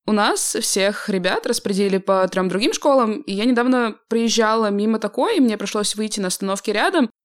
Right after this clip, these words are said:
и я слышу вот знакомый голос какого-то мальчика, который меня на год младше учится. Я слышу, что он в сторону этой школы кричит что-то очень интересное, скажем так. Он кричал это конкретно своему другу, и в какой-то момент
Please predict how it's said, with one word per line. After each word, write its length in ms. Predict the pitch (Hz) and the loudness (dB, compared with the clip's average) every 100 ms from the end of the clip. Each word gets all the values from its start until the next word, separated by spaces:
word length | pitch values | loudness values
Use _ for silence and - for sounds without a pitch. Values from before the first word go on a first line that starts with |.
| - | -2
и 80 | |
я 260 | 226 226 277 | 2 4 2
слышу 360 | 269 311 466 359 | 2 0 0 0
вот 100 | 226 | -2
знакомый 400 | 202 240 285 208 | 0 2 2 2
голос 340 | 208 427 320 | 0 0 -2
какого-то 920 | - - 240 240 233 196 185 170 - - _ | -4 0 2 0 0 2 4 2 0 -8 _
мальчика, 420 | 220 208 214 - | -2 0 -2 -4
который 200 | - 214 | -4 -4
меня 160 | 208 202 | -2 0
на 140 | 208 | 0
год 120 | 208 | -2
младше 360 | 180 208 220 226 | -2 -2 0 -2
учится. 480 | 226 466 392 - - _ | -2 -2 -2 -4 -8 _
Я 140 | 190 214 | -4 -2
слышу, 260 | 349 403 | 0 0
что 200 | - 269 | 0 0
он 60 | 240 | 0
в 80 | 214 | 0
сторону 500 | - 254 240 214 190 | 2 2 2 0 0
этой 340 | - 226 214 | -2 -2 -2
школы 640 | 208 - 240 311 269 233 226 | -2 0 2 4 4 2 2
кричит 380 | 233 220 262 269 | -2 0 0 0
что-то 720 | - 220 220 226 220 202 190 180 175 147 - _ | 0 0 2 4 4 4 4 2 0 -2 -12 _
очень 280 | 220 233 240 | 0 4 4
интересное, 480 | 233 226 208 247 311 | 4 4 2 2 0
скажем 320 | - 330 320 | 2 2 2
так. 200 | 349 349 - _ | 2 0 -2 _
Он 200 | 233 262 | 2 4
кричал 300 | 262 240 233 | 4 2 2
это 100 | 226 | 2
конкретно 360 | 240 233 240 277 | 0 2 0 2
своему 280 | 254 240 233 | 2 4 4
другу, 520 | 233 392 392 214 - _ | 4 4 4 2 0 _
и 340 | - 240 233 - | -4 0 0 -2
в 100 | - | -2
какой-то 260 | 262 285 294 | 0 4 4
момент 400 | 247 247 392 | 6 4 2